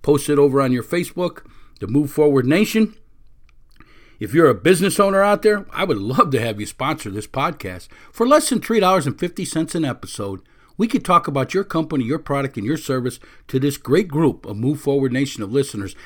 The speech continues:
this ever-growing group of Move Forward Nation of listeners.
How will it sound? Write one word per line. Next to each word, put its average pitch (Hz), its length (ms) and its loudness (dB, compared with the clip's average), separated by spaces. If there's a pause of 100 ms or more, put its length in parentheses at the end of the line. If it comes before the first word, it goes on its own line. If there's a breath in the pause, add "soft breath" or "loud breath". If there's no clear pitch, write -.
(160 loud breath)
this 131 180 -4 (100)
ever-growing 151 800 2
group 120 420 0 (500)
of 101 160 -8
Move 113 200 -2
Forward 107 340 -4
Nation 104 340 -6
of 87 100 -12
listeners. 87 540 -10